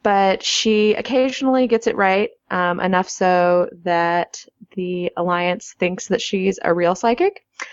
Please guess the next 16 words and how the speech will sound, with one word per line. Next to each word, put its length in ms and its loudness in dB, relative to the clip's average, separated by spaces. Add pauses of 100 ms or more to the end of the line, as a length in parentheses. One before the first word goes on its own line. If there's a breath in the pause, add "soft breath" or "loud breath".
(200 loud breath)
So 720 2
they 280 0
tried 260 0
to 60 -2
get 140 2
her. 180 0 (220)
Now 220 2
she's 180 0
on 120 2
the 100 2
run, 400 2 (100)
hence 340 -2
why 440 2
she's 340 -4
joined 480 0
up 240 0